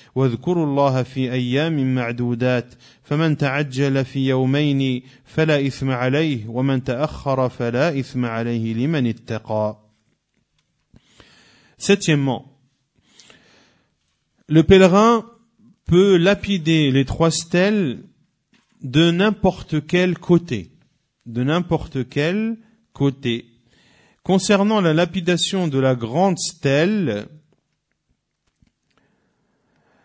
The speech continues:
le, ce qui est recommandé est de placer la Mecque à sa gauche et Mina à sa droite.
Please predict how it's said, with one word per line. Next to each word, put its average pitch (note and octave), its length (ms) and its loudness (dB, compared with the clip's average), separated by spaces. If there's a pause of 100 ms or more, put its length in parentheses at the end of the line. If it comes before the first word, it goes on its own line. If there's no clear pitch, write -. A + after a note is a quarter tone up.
(380)
le, D#3+ 640 4 (720)
ce - 180 -8
qui D#3 240 -2
est D#3+ 60 6
recommandé E3+ 960 0 (500)
est F#3+ 460 0 (920)
de C#3 340 2
placer D#3+ 720 0
la C#3+ 160 2
Mecque E3+ 380 -2
à C3+ 120 -6
sa C3 220 -2
gauche D3+ 720 -4 (240)
et C#3+ 420 -2 (280)
Mina D3 680 0 (640)
à C#3+ 320 -2
sa - 240 -6
droite. A2 720 -6